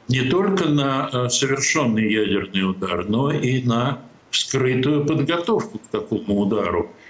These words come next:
И, э, то обстоятельство, что в последние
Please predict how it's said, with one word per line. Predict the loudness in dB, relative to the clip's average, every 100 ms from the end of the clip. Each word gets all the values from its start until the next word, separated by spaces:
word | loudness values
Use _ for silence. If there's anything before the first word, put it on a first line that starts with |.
| -10
И, | -2 2 2 2
э, | 2 2 0 0
то | 0
обстоятельство, | 0 0 2 2 2 0 -2 -2 -2
что | -2 -6
в | -10
последние | -6 -2 0 0 2 2 2 2 2 2